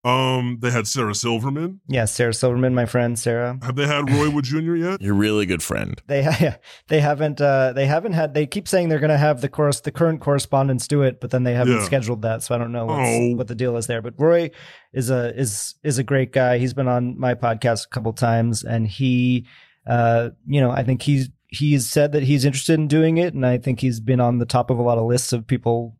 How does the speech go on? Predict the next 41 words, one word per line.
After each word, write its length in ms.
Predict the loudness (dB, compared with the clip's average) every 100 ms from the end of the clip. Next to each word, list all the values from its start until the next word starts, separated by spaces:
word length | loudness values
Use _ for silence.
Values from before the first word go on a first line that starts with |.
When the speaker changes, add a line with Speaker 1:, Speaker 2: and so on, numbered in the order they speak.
| _
Speaker 2:
you 120 | -4 0
know, 80 |
who, 200 | 0 0 -6 _ -14
of 180 | -12
predictions. 640 | -6 -4 -2 -2 -2 -6 -12 _ -20 -20 -4
Um, 380 | -2 0 -4 -6
and 120 | -2
I 60 | 0
think 200 | 0 2
he 80 | 2
would 100 | 2
be 80 | 0
great. 320 | 0 -2 -6 _ _ _ _ _
Speaker 1:
He 80 | -2
would 120 | 0
be 80 | 0
great. 280 | 0 -2 -4 _ _ _ _ -2
I, 260 | 0 0
so 220 | -2 -4
far, 220 | -2 2 2
I've 260 | 0 -2
really 320 | 0 2 4 2
enjoyed, 680 | 0 0 2 2 2 0 -6 -6
uh, 360 | -4 -2 -4
Sarah 340 | -4 -4 -4 -4
Silverman's 680 | -4 -4 -6 -6 -8 -12 -14
stint. 420 | -8 -8 -8 -14 _ _ _
Speaker 2:
Yeah, 460 | -4 0 2 0 -2
I 60 | -2
mean, 140 | -2
she's 180 | -4 -4 -2
Speaker 1:
I 0 |
Speaker 2:
just, 160 | 0
Speaker 1:
feel 160 | 2 4
Speaker 2:
she's 80 | 4
Speaker 1:
like 200 | 2 0
Speaker 2:
great. 200 | 0 0
Speaker 1:
she 80 |
could 180 | 0 -2
just 480 | -2 -4 -4 -12 -16 -14
crush. 640 | -12 -4 2 2 2 -4